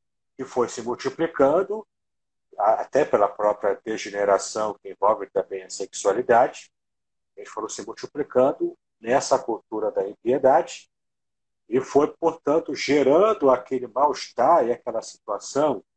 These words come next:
para toda a humanidade conhecida e habitada aqui na-, naquele espaço terrestre, para que depois dessa corrupção geral do ser humano, produzisse em Deus esse sentimento. Depois eu posso falar sobre ele.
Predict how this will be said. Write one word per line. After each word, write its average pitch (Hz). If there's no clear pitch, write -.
para 123
toda 175
a 165
humanidade 113
conhecida 104
e 120
habitada 101
aqui 98
na-, 104
naquele 95
espaço -
terrestre, 107
para 143
que 147
depois 175
dessa 123
corrupção 120
geral 131
do 98
ser 113
humano, 113
produzisse 160
em 165
Deus 139
esse 160
sentimento. 131
Depois 110
eu 139
posso 135
falar 117
sobre 104
ele. 120